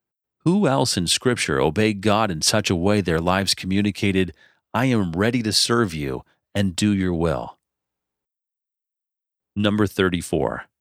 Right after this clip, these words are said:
Discuss a time you responded obediently to God's call on your life.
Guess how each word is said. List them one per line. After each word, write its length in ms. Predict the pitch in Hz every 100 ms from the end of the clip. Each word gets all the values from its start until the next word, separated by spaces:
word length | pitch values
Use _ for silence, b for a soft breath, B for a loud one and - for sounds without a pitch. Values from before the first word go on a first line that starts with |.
| _ _ _ -
Discuss 460 | 117 - 143 156
a 40 | 117
time 300 | - 113 101
you 300 | 82 101 165
responded 500 | 113 - 73 73 69
obediently 540 | 69 78 73 65 73
to 100 | 71
God's 360 | 78 87 80 -
call 320 | - 90 90
on 120 | 87
your 200 | 87 98
life. 400 | 151 - - -